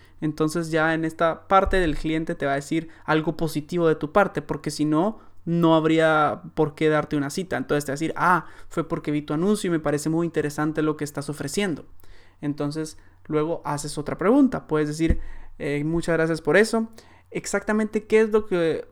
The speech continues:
lo podría yo ayudar a usted. ¿Cuáles son sus dificultades que tiene ahorita y qué está evitando que usted pueda llevar su negocio al siguiente nivel?". Entonces, mientras más preguntas hagas,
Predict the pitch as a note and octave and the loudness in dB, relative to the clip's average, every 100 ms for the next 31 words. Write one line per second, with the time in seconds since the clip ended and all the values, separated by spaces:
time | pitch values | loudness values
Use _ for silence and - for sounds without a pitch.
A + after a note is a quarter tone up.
0 | - F3+ F3+ E3+ D#3 D#3+ E3+ E3+ E3+ D#3+ | -10 -4 -2 -2 -2 0 0 2 2 2
1 | D#3+ D#3+ D#3 - A2 - - - - - | 2 0 -2 -4 -6 -6 -18 -20 -20 -2
2 | F#3 F#3 G3 F#3+ G3+ F#3 F3+ F3 - D3 | 0 0 -2 -6 -6 -6 -8 -8 -6 -4
3 | C#3+ D3+ E3+ F3 F3 D3+ D3 D3 D3 E3 | -2 0 2 2 -2 -8 -4 -2 -2 -4
4 | - F3 - E3 D3+ F3 F3 F#3 - D3+ | -4 -6 -6 -10 -8 -4 -2 -2 -2 -6
5 | - D#3+ E3 E3 - - - - F3 D#3 | -2 0 2 2 -2 -18 -20 -8 -6 -6
6 | D3 - G#3 G#3 G#3 G#3 D#3+ D3+ E3+ D#3+ | -4 2 2 4 0 0 -6 -4 -6 -2
7 | F3 E3+ D3+ C#3+ D3 E3+ D#3 C#3+ D#3 E3+ | 2 4 4 2 0 -2 -2 2 0 0
8 | F#3 F3+ F3 D3+ D3 C#3 C#3+ C#3 C3+ E3 | 0 0 -2 -8 -4 -4 -4 -4 0 0
9 | - - - - - - D#3 D#3 E3+ F3 | -2 -10 -20 -20 -20 -10 -6 -4 -2 -2
10 | E3+ D#3+ C#3+ D#3+ G#3+ A3+ F#3+ E3+ D#3+ D3+ | -2 -4 -4 2 2 2 -2 0 0 -2
11 | C#3 - E3+ F3 F3 - | -6 0 2 2 -2 -4